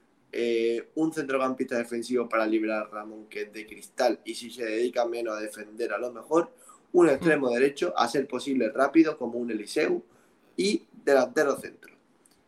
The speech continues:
Speaker 1: Y creo que tenemos aquí un último mensaje. Eh, Sam Oliva dice, un central de garantía, un mediocentro creativo, dos extremos, un delantero rematador.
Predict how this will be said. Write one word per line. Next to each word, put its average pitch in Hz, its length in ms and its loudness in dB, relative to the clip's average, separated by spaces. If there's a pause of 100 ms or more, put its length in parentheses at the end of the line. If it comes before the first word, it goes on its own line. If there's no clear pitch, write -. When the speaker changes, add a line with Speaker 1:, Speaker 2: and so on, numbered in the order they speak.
(1120)
Speaker 1:
Y 120 220 -4
creo 131 200 0
que 120 80 -4
tenemos 110 300 -4
aquí 110 600 -2 (320)
un 117 120 -8
último 113 360 -6
mensaje. 151 680 -2
Eh, 117 180 -2
Sam 120 200 -2
Oliva 151 260 4
dice, 131 260 0
un 151 160 -4
central 120 300 -4
de 113 60 -2
garantía, 139 460 2
un 135 80 -4
mediocentro 120 520 -6
creativo, 120 500 0
dos 127 180 -6
extremos, 160 460 -8
un 131 160 -12
delantero 113 380 -12
rematador. - 400 -20